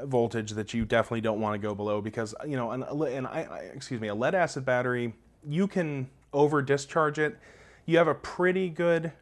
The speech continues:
chance that you're gonna be able to bring it back to life and it's not gonna be permanently damaged. But a lithium ion battery, um, or a lithium ion battery, any of those, you o-, over discharge them and it's going to be a p-,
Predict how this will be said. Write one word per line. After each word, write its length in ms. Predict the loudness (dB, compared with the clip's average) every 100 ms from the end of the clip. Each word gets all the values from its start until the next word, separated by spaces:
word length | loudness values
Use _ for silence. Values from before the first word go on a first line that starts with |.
| -6
chance 360 | 0 0 0
that 100 | -2
you're 120 | -2
gonna 120 | 0 2
be 80 |
able 140 | 2 2
to 60 |
bring 180 | 0 0
it 80 | 2
back 220 | 2 0
to 80 | 0
life 280 | 0 0 0
and 80 | -6
it's 140 | -4
not 120 | -4
gonna 120 | -2
be 100 | -4
permanently 420 | -6 -4 -4 -4 -6
damaged. 420 | -4 -2 -4 -6
But 80 | -2
a 40 |
lithium 380 | 0 0 0 0
ion 240 | 0 0
battery, 540 | 0 0 0 0 -2 -8 -16 -20 -20 -4
um, 460 | 0 2 0 -4 -6
or 180 | -4 -2
a 40 |
lithium 340 | -2 -2 -2
ion 280 | 0 0 0
battery, 400 | 0 0 0 -2
any 160 | -2 -2
of 80 | 0
those, 340 | 0 0 -4
you 240 | -2 2
o-, 160 | 2 2 0
over 200 | 0 0
discharge 460 | -2 -2 -2 -2
them 220 | -2 -2
and 80 | -2
it's 160 | -6 -6
going 280 | -4 -2 -4
to 120 | -6
be 240 | -6 -4
a 60 | -4
p-, 180 | -8